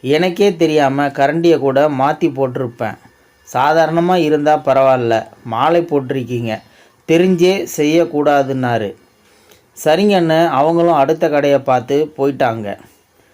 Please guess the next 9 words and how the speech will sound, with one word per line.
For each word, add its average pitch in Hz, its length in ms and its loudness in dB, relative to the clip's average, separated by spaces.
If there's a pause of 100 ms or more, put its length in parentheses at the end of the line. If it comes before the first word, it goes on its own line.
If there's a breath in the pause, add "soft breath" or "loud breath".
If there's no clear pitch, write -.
(140)
நாலு 160 340 2
பேர் 170 500 0
நல்லா 156 520 -2
சாப்பிட்ருந்தா 147 720 -2 (360 soft breath)
ஒரு 170 440 2
இரநூறு 165 480 2
ரூபாய் 151 320 0
வியாபாரம் 147 460 0
ஆகியிருக்கும். 123 600 -4